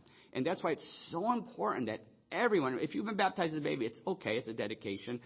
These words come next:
but it didn't save you. It didn't save you. We're saved by faith in Jesus Christ, and then we're baptized underwater, come back out again to, to show that we died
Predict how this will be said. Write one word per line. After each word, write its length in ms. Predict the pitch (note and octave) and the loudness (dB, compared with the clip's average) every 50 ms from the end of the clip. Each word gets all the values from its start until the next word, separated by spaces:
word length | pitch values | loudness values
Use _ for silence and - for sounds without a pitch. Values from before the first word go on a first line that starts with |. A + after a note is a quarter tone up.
| - - | -8 -4
but 100 | - C3+ | -2 -2
it 60 | A#2+ | 0
didn't 220 | - A#3 B3+ G#3 - - | 0 -2 -2 -2 -2 0
save 320 | F#3+ A#3 B3 F#4+ D4+ B3 | 2 4 6 6 4 4
you. 240 | B2+ G#2+ F2+ D2 - - - - - _ _ _ _ _ _ _ _ _ _ - | 2 -2 -2 -4 -6 -12 -20 -20 -20 _ _ _ _ _ _ _ _ _ _ -20
It 120 | G2 - | -8 -2
didn't 240 | C3+ E3 - - F#3+ - - | 0 0 0 0 -4 -4 -4
save 200 | D#3 F3 E3+ C#3+ | -2 -2 -2 0
you. 120 | B2+ A2+ | -2 -2
We're 100 | A2 G#2+ | -2 -2
saved 400 | G#2 - - D3 D#3 E3 D#3+ D#3+ | -2 -2 -2 0 0 0 0 0
by 160 | G#2+ G2 G2 - - - | 0 -2 -2 -4 -6 -4
faith 300 | - C3 D3 E3 E3+ E3+ | -2 0 2 2 2 2
in 120 | E3 D#3+ D3+ | 0 -2 0
Jesus 380 | C#3+ D3 D3 C3+ C#3 C#3 C#3 - - | 0 0 0 0 -2 -6 -6 -4 0
Christ, 280 | C#3 B2 B2 A#2 - - - - - - | 2 2 2 2 -2 -6 -14 -12 -6 -4
and 100 | C3 B2 | 0 0
then 140 | C3+ C#3+ | 2 2
we're 120 | C3 A#2+ G#2 | 2 2 0
baptized 600 | F2 - C3 D#3 E3 - - D#3+ C3+ B2+ - - - | 2 2 4 4 4 2 0 -2 -2 -2 -2 -2 0
underwater, 400 | C3+ D3+ E3 D#3 D3+ D3+ D#3 C#3+ | 0 2 2 4 4 2 2 2
come 180 | - B2+ A2+ F#2 | 0 -4 -4 0
back 240 | B2 C3+ D3 - | 2 0 0 2
out 160 | G#2+ C3+ C3+ B2 | 0 0 0 0
again 340 | B2 G#2+ B2 B2+ B2 E3+ - - - - - - | -2 -2 -2 -2 -2 -2 -4 -8 -14 -18 -12 -8
to, 260 | G#2+ G#2+ - A2 G2 | -8 -4 -2 -2 -4
to 200 | - - - G#2+ - - - - - | -4 -4 -6 -4 -4 -4 -4 -4 0
show 300 | E3+ E3 E3+ F3 F#3 E3+ | 2 4 4 6 4 4
that 220 | - A2 F#2+ - - | 2 -2 -4 -4 -4
we 120 | G2+ G2 | -4 -6
died 340 | F2 - B2+ B2 C#3+ D#3+ | -2 0 2 4 4 4